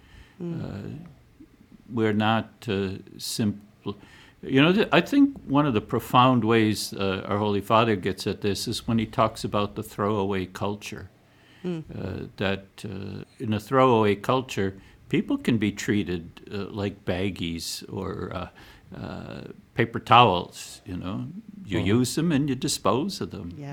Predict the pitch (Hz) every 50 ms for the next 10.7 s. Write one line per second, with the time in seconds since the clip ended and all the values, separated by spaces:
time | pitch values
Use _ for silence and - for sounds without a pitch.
0 | 139 101 101 101 104 131 143 143 143 131 117 101 - - 123 98 - 104 104 98
1 | 101 107 123 123 - - 95 90 90 110 - - _ - _ _ _ - 185 190
2 | 202 196 196 185 202 196 - - - - 175 - 165 151 151 147 170 - - -
3 | - 185 160 160 156 - - 170 156 151 147 - 175 165 165 151 143 139 139 -
4 | - - - 160 147 135 139 - 151 127 - 151 143 - 139 135 139 - 160 156
5 | - - - - 196 - - - - 165 156 160 156 143 104 147 156 - - 156
6 | 143 - - 156 - 151 - 139 139 143 139 135 143 139 139 135 - 69 - 170
7 | - - - - - - - _ - - 170 175 170 151 - 165 156 156 147 151
8 | 147 156 127 131 143 - 156 139 - 147 135 131 147 151 - - 143 - - -
9 | 117 147 151 - - 170 165 - - - - - - - _ _ _ _ _ _
10 | - - 220 180 175 170 - - 190 151 170 156 143 127 120